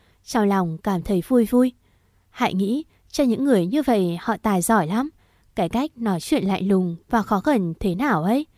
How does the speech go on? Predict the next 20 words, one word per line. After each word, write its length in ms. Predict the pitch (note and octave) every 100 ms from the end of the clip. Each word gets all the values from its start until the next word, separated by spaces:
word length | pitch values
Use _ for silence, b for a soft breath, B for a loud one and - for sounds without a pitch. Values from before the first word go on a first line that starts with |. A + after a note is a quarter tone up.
| _ _ _ _
Nhưng 180 | A3+ G3
mà 220 | G3 F#3
nghĩ 260 | E3 F3 A#3+
lại, 240 | C4 G#3 - _ _
cũng 140 | - C4+
chỉ 140 | D#4
là 320 | G3 F#3+ F3 E3+
cuộc 140 | A#3
trò 200 | F#3+ G#3
chuyện 340 | F3+ A3 F#3 F3
bình 200 | G3+ E3+
thường 240 | A3+ F#3
thôi, 260 | E3 A#3+ C4 b b _
có 120 | A3
ảnh 200 | A3+ D4
hưởng 180 | G#3+ G3+
gì 380 | E3+ G#3 F3+ E3
đến 300 | F3 F3+ F3
cô 240 | C4+ A#3+
đâu. 260 | A3 A#3